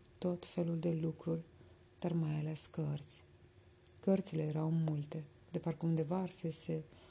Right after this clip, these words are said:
o bibliotecă, unele prinse cu sfoară, altele înfășurate în haine sau băgate în cutii de carton. Erau și din acelea ascunse într-un cerșaf de plac cu monodat bine. Am înțeles cu toții că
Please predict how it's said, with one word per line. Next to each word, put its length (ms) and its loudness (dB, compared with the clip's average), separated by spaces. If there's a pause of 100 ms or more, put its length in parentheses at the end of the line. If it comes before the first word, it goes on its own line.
(460)
o 40 -6
bibliotecă, 760 0 (320)
unele 380 4 (300)
prinse 840 0 (440)
cu 120 -4
sfoară, 560 -2
altele 340 0
înfășurate 600 -4
în 60 -4 (100)
haine 260 0
sau 220 -4 (100)
băgate 400 -2
în 80 2
cutii 240 -6
de 100 -2
carton. 640 -2 (1080)
Erau 200 4
și 140 6
din 100 6
acelea 300 4
ascunse 400 4
într-un 280 2
cerșaf 460 0
de 100 2
plac 340 -2
cu 60 -2
monodat 460 2
bine. 320 0
Am 120 0
înțeles 400 0 (360)
cu 120 -16
toții 380 2
că 220 0